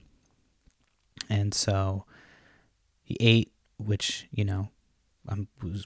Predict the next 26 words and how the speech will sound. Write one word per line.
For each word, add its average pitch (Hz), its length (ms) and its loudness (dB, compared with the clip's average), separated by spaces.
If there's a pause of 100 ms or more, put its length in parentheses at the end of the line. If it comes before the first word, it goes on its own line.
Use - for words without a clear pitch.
was - 120 -8
glad 104 280 0
that 98 80 -2
he 98 160 0
ate, 95 80 -4
but 107 100 -6
then 104 80 2
he 101 80 0
went 101 160 0
right 101 160 0 (120)
down 101 240 2
to 101 40 0
his 98 140 -2
bed. 101 240 0
He 98 80 2
usually 101 220 0
goes 98 220 -2
outside 98 580 -2 (140)
right 104 200 0
after, 101 360 -2
and 104 140 -2
he 107 60 0
was 101 100 -6
kinda 107 240 0
breathing 104 440 -2
funny. 98 360 -2